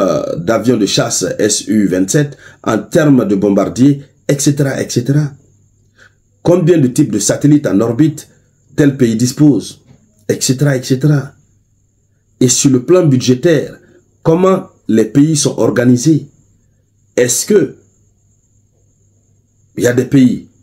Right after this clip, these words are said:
qui ont des budgets triennales, des budgets qui s'étendent sur trois ans, quatre ans,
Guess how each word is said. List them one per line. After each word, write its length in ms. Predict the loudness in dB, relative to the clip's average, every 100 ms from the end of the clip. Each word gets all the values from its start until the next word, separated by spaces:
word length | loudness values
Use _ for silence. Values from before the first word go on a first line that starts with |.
| _
qui 120 | -4
ont 60 | 0
des 140 | 0
budgets 640 | -2 -4 0 0 0 -6 _
triennales, 520 | 0 2 4 2 2 0
des 100 | 0
budgets 280 | 0 -2
qui 120 | -2 -4
s'étendent 360 | -4 -2 -2
sur 200 | -2 -6 -6 -20 -2
trois 340 | 2 2 2
ans, 200 | -2 -6 -16 _ -4
quatre 260 | -2 -2
ans, 160 | -4